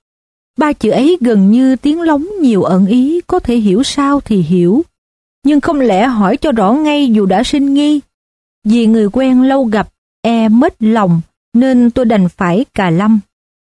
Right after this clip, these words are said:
Ai dám bảo những cuộc tình thoảng qua trong phút chốc sẽ quên đi ngay, nhớ làm gì?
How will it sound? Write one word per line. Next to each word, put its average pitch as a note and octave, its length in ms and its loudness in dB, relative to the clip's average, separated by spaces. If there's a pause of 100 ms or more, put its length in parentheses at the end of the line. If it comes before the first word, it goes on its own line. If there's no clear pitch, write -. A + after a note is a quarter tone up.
(220)
Ai A3+ 180 -2
dám C4 260 -2
bảo G3+ 300 0
những B3 320 0
cuộc G3 280 -4
tình F#3 260 0
thoảng G3+ 420 -2
qua A#3 280 -2
trong G#3+ 260 0
phút - 300 -6
chốc F#4 160 -2 (280)
sẽ - 160 -4 (120)
quên B3+ 220 0
đi B3+ 140 2
ngay, B3 340 0 (260)
nhớ C4+ 280 2
làm G#3+ 200 2
gì? G3+ 220 0